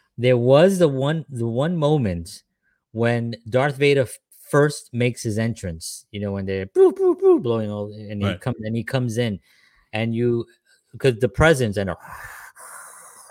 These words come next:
Speaker 1: the breathing, there was, it was so new, obviously, right?
Speaker 2: Right.
Speaker 1: Now it's such a cliche when people do it, right?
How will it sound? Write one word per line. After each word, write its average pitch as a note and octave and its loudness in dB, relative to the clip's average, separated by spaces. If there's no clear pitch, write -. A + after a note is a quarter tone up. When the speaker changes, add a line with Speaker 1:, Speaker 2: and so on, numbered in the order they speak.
Speaker 1:
the A2 0
breathing, B2+ 2
there C3 2
was, - 2
it C3 -4
was C3 0
so F3 6
new, C3 2
obviously, F#2+ -4
right? G2+ -2
Speaker 2:
Right. A2 -4
Speaker 1:
Now B2 -2
it's A2 -8
such - -14
a G#2+ -12
cliche A#2 0
when G2+ -2
people G2+ -4
do A#2+ 2
it, F#2 2
right? G2 0